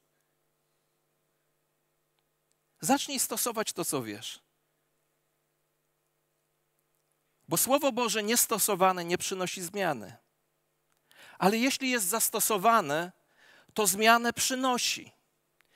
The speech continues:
I po to się tutaj tego wszystkiego uczymy, żeby w naszym życiu nastąpiła głęboka Boża zmiana. Posłuchajcie raz jeszcze,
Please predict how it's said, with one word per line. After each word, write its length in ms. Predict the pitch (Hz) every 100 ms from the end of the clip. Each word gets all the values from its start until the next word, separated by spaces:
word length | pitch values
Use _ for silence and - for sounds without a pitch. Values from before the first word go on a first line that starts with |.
| - -
I 100 | 254
po 140 | 330
to 100 | 330
się 140 | 294
tutaj 280 | 302 311 285
tego 220 | 294 262
wszystkiego 520 | 285 269 - - 254 269
uczymy, 640 | 247 - 294 254 208 208 - - -
żeby 280 | 170 226 254
w 60 |
naszym 440 | 226 277 277 285 254
życiu 360 | 196 254 -
nastąpiła 840 | 247 247 - 262 247 262 262 247 247 - - -
głęboka 680 | 160 226 233 185 262 269 247
Boża 420 | 190 240 240 233
zmiana. 680 | 202 233 240 226 160 101 120 _ _ _ _ _ _ _ _ _ _
Posłuchajcie 600 | - 233 226 220 208 214
raz 220 | 202 156 160
jeszcze, 460 | 127 - - 113